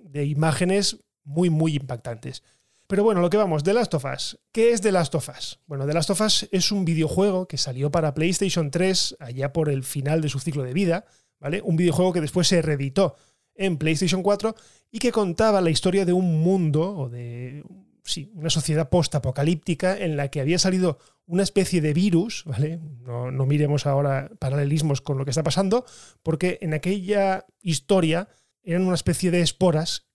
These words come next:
que convertían a los humanos en un poco como champiñones. Eran como zombies con cabeza de champiñón. Daban bastante asco y daban bastante miedo. El tema es que el juego consistía en que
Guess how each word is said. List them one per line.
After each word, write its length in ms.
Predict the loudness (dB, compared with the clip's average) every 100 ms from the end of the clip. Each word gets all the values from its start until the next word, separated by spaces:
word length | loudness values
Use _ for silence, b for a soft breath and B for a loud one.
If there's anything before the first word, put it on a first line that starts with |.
| _
que 220 | -2 2
convertían 560 | 2 2 0 2 0
a 40 | 2
los 160 | 0 0
humanos 460 | 0 2 2 0 -2
en 120 | -4
un 120 | -2
poco 260 | -2 0 0
como 240 | 0 0
champiñones. 720 | -2 -8 -6 -2 0 -2 -8 b b
Eran 240 | -6 -2 0
como 200 | 0 0
zombies 320 | 2 2 2
con 120 | 2
cabeza 300 | 2 2 2
de 100 | 2
champiñón. 440 | 2 -2 -4 -10 -16 b b
Daban 360 | -6 0 2 4
bastante 460 | 2 2 2 4 4
asco 380 | 2 2 2
y 100 | 2
daban 240 | 0 2 0
bastante 300 | 0 -2 0
miedo. 320 | -2 -4 -6 b b b b b
El 140 | -2
tema 160 | 0 2
es 80 | 2
que 100 | 2
el 80 |
juego 560 | 0 4 4 4 0 -4 -8
consistía 640 | -4 -2 -2 0 2 2
en 160 | 2 0
que 320 | 0 0 -4